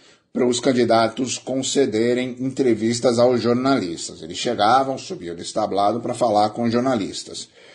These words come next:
É, essa plataforma, ela tinha aproximadamente cinco centímetros de altura, cinco centímetros, mas não tinha uma rampa. E aí,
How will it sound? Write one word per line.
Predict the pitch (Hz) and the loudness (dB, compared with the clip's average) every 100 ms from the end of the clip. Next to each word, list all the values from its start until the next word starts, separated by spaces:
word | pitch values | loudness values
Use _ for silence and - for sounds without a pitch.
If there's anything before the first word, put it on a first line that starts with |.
| - - | -20 -12
É, | - 208 - | -2 -2 0
essa | - 208 208 | 2 4 4
plataforma, | 160 120 82 - 113 139 110 - - | 4 2 2 0 6 6 4 -6 -6
ela | 143 139 | -2 -2
tinha | - 135 | -4 -6
aproximadamente | 123 120 - 95 82 104 120 120 | -6 -6 -6 -8 -6 -6 -6 -2
cinco | - - 262 277 220 | 0 4 4 4 2
centímetros | - 139 - 139 131 131 120 | 2 2 4 6 6 4 2
de | 131 | 4
altura, | 127 - - - | 2 -2 -14 -16
cinco | - - 247 | -10 -2 0
centímetros, | 247 185 113 - - - _ - - - | 2 0 0 -6 -14 -20 _ -20 -20 -2
mas | 147 | 4
não | 170 | 4
tinha | 170 | 6
uma | 202 165 | 4 4
rampa. | 143 147 - - - _ - - - - | 4 2 0 -8 -12 _ -20 -20 -10 2
E | |
aí, | 127 131 175 180 - | 4 6 6 4 0